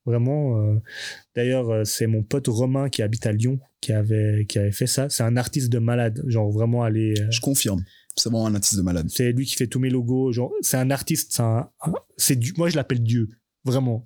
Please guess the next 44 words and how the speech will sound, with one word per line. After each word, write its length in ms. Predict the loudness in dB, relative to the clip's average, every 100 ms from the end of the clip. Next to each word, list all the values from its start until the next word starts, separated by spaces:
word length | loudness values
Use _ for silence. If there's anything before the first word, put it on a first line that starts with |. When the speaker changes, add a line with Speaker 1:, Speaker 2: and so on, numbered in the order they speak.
| -2
Speaker 1:
tellement 240 | 0 0
qu'il 180 | 0 0
est 40 |
bon. 120 | 0 -2 -2
En 140 | -2
fait, 360 | 0 -2 -2 -4
euh, 680 | 0 2 2 2 2 2 0 -2 -4 -2
il 140 | 0
a, 100 | 0
pour 260 | -2 -4 0
chaque 360 | 0 0 -2 -12 _
pays, 440 | -2 0 0 -4 _ _ _ _ _ -14 -4
on 140 | 0
a 100 | 2
dessiné 420 | 2 0 0 0 0
un 140 | 0
personnage. 840 | -2 -2 -2 -2 0 0 -2 -4 _ -18 -14 -14 -8 -2
Et 40 |
les 100 | -2
personnages, 480 | -2 -2 0 0 0
ça 120 | -2
ressemblait 380 | -2 -2 0 0
à 60 |
des 100 | 0
burgers 440 | 0 0 0 0 0
ou 140 | 0
des 120 | 0
frites 320 | -2 -2 -2 0
ou 40 |
des 120 | 0
nuggets. 440 | 0 0 -2 -4 -6
Et 60 | -4
en 100 | 0
fait, 200 | 0 0
on 80 | 0
avait 160 | 0
trouvé 200 | -2 -2 0
un 120 | 0
jeu 220 | 0 0
de 80 | 0
mots 260 | 0 -2 -2
pour 140 | 0
chaque 260 | 0 -2 -2
pays. 320 | -2 -2